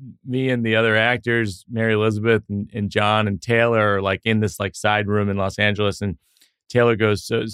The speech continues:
to us. She, she's directing the video. She wrote the video. She goes, "So, so it's gonna be this part of the song. Here, I'm gonna play the song." <laughs> This is, like, this summer before it all came out. She goes,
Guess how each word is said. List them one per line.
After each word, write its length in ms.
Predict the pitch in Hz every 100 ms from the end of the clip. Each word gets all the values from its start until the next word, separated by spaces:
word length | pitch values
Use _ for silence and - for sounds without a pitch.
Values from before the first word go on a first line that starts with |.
| -
to 160 | 117 104
us. 220 | 101 95
She, 200 | - 123
she's 240 | 127 123
directing 440 | 117 113 156 127 101
the 60 |
video. 280 | 98 185 127
She 160 | - -
wrote 260 | 98 107 101
the 60 |
video. 280 | 98 147 117
She 140 | -
goes, 220 | 104 110 - _ _ _ _ _
"So, 680 | - 147 143 135 127 123 - _ _ _
so 300 | - 135 127
it's 160 | 117
gonna 160 | - 170
be 140 | 165
this 180 | 156 143
part 320 | - 151 156 156
of 60 |
the 80 | 147
song. 400 | - 139 135 127
Here, 220 | 123 135 147
I'm 140 | 123
gonna 140 | 127
play 380 | 117 - 151 165
the 140 | 170 165
song." 600 | - 135 117 110 110 117
<laughs> 20 |
This 160 | 139
is, 140 | 190 180
like, 140 | 151 113
this 180 | 131
summer 360 | - 127 110 98 - 170 - _ -
before 320 | 120 139 139
it 20 |
all 120 | 123
came 180 | 110 123
out. 120 | 113
She 80 | 107
goes, 280 | 113 113 104